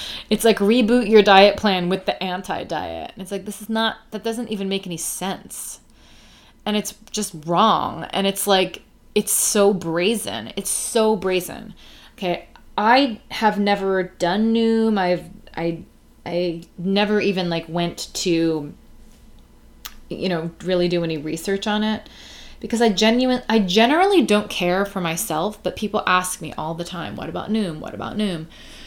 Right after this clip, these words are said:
And according to my colleagues, my peers in the anti-diet world, here are some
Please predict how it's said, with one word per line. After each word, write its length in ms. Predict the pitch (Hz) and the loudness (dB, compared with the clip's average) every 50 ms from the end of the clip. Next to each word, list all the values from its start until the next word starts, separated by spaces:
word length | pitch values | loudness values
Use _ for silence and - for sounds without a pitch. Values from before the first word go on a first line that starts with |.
| - - - - - - - - | -20 -20 -20 -20 -20 -20 -16 -10
And 100 | - 220 | -6 -6
according 400 | 233 226 - 302 311 311 339 330 330 | -6 2 6 6 6 6 6 2 0
to 120 | - 285 | 0 2
my 180 | 269 254 240 233 | 2 2 2 0
colleagues, 880 | - - - - 240 247 240 196 156 - - 226 - - - - - - | -2 -6 -4 -2 -2 0 0 0 0 -2 -2 -4 -6 -6 -6 -6 -6 -4
my 120 | 180 185 | -6 -6
peers 840 | 185 - - - 262 233 190 185 190 202 240 - - - - - - - | -6 -6 -6 -4 -2 -2 0 -2 -2 -4 -6 -6 -8 -6 -8 -8 -6 -4
in 80 | 208 | -4
the 100 | 208 - | -4 -4
anti-diet 560 | - 196 196 - 202 196 208 190 190 190 - | -4 -6 -6 -6 -6 -6 -4 -2 -4 -4 -2
world, 460 | - 175 165 165 175 196 202 - - - - - - | -2 -2 0 0 0 -2 -2 -4 -10 -16 -20 -20 -18
here 260 | - - 254 262 285 | -6 -2 0 2 2
are 560 | 285 - - 220 214 208 202 202 196 190 - - - - | 2 4 4 4 4 4 4 4 2 0 -4 -8 -12 -8
some 580 | - - - 226 208 196 190 185 180 175 - | -6 -4 -2 0 0 0 0 -2 -6 -8 -10